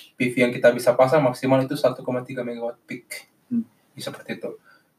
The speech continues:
Speaker 1: Kalau mau yang agak lebih detail lagi, kita mesti mengacu ke, eh, input dari inverter tersebut. Nah, misalkan inverternya kan punya beberapa M P P T nih. Itu kan M P P T, kalau misalkan kita mau connect P V, P V ke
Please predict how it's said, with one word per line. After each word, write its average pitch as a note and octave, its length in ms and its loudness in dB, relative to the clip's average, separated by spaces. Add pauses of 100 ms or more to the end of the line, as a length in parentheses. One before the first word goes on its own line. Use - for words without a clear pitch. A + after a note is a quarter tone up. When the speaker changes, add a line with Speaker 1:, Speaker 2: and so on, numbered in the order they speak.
(100)
Speaker 1:
Kalau A#2+ 180 6
mau D3+ 160 8
yang F3 160 6
agak D3+ 160 6
lebih C#3 160 2
detail C3 320 6
lagi, D#3 540 2
kita C#3+ 260 2
mesti D#3+ 560 0
mengacu B2 560 -4
ke, D#3+ 240 6 (720)
eh, B2 280 6 (120)
input C3+ 380 2
dari A#2+ 180 4
inverter A#2 320 2
tersebut. - 640 -4
Nah, A2+ 80 2
misalkan A#2+ 720 4
inverternya C3+ 480 4
kan D#3+ 160 2
punya C3+ 240 4
beberapa B2 400 6
M A#2+ 140 0
P C#3+ 100 -10
P - 160 -18
T - 80 -10
nih. A#2 180 -6 (680)
Itu - 160 -4
kan D#3 160 6
M C#3 80 2
P C3 160 0
P C3 80 0
T, D#3+ 160 -4
kalau C3+ 160 0
misalkan B2 320 2
kita C3 160 4
mau A#2+ 160 2
connect B2 400 4 (160)
P C3 160 -2
V, - 0 - (640)
P - 100 -6
V C3 60 -2 (100)
ke - 80 4